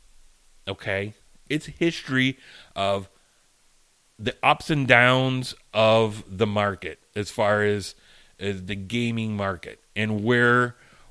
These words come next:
the do's and don'ts and, you know, you've seen the growing pains and what can go wrong with what happened with the crash with Atari twenty-six hundred and then how Nintendo tiptoed on eggshells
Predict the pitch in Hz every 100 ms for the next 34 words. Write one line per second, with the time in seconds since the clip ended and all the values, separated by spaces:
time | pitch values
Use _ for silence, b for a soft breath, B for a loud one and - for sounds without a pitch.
0 | b - _ _ 113 110 98 156 175 143
1 | 139 127 120 110 78 - - - 127 135
2 | 135 143 143 143 147 131 139 - 170 196
3 | 170 127 123 117 104 85 92 71 - -
4 | - _ b b b b b b 123 131
5 | 143 147 151 123 117 104 104 80 71 -
6 | 113 113 - - 101 113 127 127 131 127
7 | 117 110 113 - 113 82 71 - - 110
8 | 87 87 110 107 104 113 107 98 101 -
9 | 101 82 53 _ B B B B B 131
10 | 131 135 135 127 120 - 131 117 107 104
11 | 104 b b b b b _ - 151 -
12 | 147 135 131 120 113 113 120 139 139 -
13 | 113 104 104